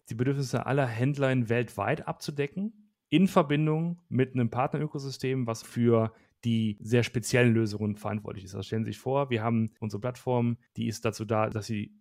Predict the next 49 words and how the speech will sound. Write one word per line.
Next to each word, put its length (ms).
diesen 180
Verkauf 460
zum 140
Beispiel 200
realisieren 460
können. 360
Wenn 120
Sie 80
dann 160
aber 180
dann 320
einen 120
sehr 180
besonderen 720
Konfigurator 640
benötigen 520
oder 180
wenn 80
Sie 100
dann 280
möglicherweise 720
noch 300
sehr 260
viel 220
andere 280
Funktionen 440
einbauen 360
wollen, 220
da 40
gibt's 240
tatsächlich 560
Apps 400
zu, 540
äh, 80
lokalen 560
Dienstleistern, 760
um 140
das 200
auch 120
zu 120
verkomplizieren. 640
Und 60
das 100
in 80
der 100
Summe 400
ergibt 280
das 160
quasi 380